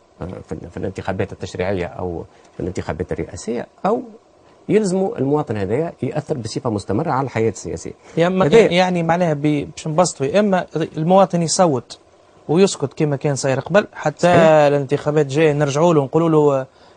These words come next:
Speaker 2: "آه يا وينك" وكذا، ونعاودوا نهزوا له تصويت، ولا، ولا حتى كما يمشي يصوت في بلاصته،
Speaker 1: مهم.
Speaker 2: أو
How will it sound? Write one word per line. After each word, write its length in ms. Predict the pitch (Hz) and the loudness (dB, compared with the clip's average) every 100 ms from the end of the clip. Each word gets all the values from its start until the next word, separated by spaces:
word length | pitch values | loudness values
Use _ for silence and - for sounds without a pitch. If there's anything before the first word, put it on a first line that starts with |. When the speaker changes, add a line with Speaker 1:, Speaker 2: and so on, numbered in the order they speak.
| - | 2
Speaker 2:
"آه 100 | 156 | 4
يا 160 | 156 | 6
وينك" 380 | 151 165 143 131 | 6 4 2 -2
وكذا، 320 | 131 143 147 | -2 0 2
ونعاودوا 360 | 147 135 147 135 | 2 2 0 0
نهزوا 340 | 135 127 147 | -2 0 0
له 80 | 131 | 0
تصويت، 580 | 123 120 - 156 139 117 | -2 -6 -4 -2 -2 -4
ولا، 440 | 120 120 120 123 143 | -8 -8 -10 -10 -6
ولا 180 | 147 156 | -2 0
حتى 240 | 170 180 | 2 2
كما 180 | 160 175 | 2 0
يمشي 200 | 170 - | 0 0
يصوت 300 | 165 - 151 | -2 0 -4
في 120 | - | -4
بلاصته، 480 | 147 220 226 - 85 - | 2 2 2 -4 -10 -4
Speaker 1:
مهم. 100 | 202 185 _ _ - | -2 -4 _ _ 4
Speaker 2:
أو 240 | 240 294 | 6 6